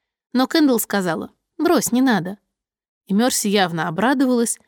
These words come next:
и тут же ринулась к эскалатору. Они спустились в полумрак Нижнего мира, где уже стоял, тихо жужжа, их поезд. В окнах сплошь склонённые головы,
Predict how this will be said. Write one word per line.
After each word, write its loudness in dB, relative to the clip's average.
и -4
тут 2
же 2
ринулась 0
к -14
эскалатору. -6
Они 2
спустились 0
в -12
полумрак 0
Нижнего 2
мира, 2
где 0
уже 0
стоял, -2
тихо -6
жужжа, -4
их -4
поезд. -6
В 0
окнах -2
сплошь -2
склонённые 0
головы, -4